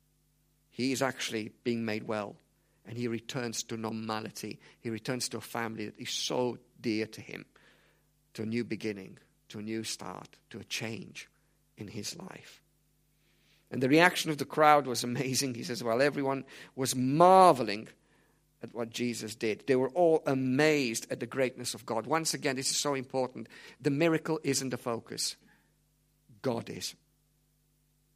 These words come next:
And this is a very important thing. If you ever find yourself in a situation where the miracle in itself becomes the focus, you're in a bad environment. The, the, the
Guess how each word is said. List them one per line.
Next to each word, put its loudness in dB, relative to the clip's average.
And 2
this 2
is 0
a 2
very 6
important 0
thing. 4
If -6
you -2
ever 0
find 4
yourself -2
in -8
a -6
situation 0
where 2
the -2
miracle 0
in -2
itself -2
becomes -2
the -4
focus, -2
you're 0
in 2
a 2
bad 4
environment. -4
The, -6
the, -4
the 0